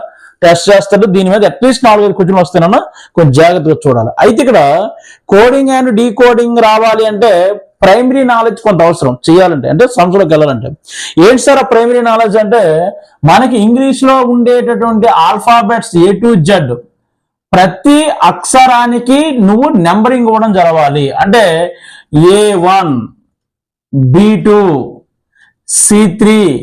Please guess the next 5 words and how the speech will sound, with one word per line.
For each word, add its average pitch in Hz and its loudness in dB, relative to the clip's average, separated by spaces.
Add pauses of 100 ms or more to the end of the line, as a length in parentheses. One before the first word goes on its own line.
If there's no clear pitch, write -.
(760)
డీ 196 4 (180)
ఫోర్, 202 2 (840)
ఈ 214 4 (200)
ఫైవ్, 202 0 (840)
ఎఫ్ - -2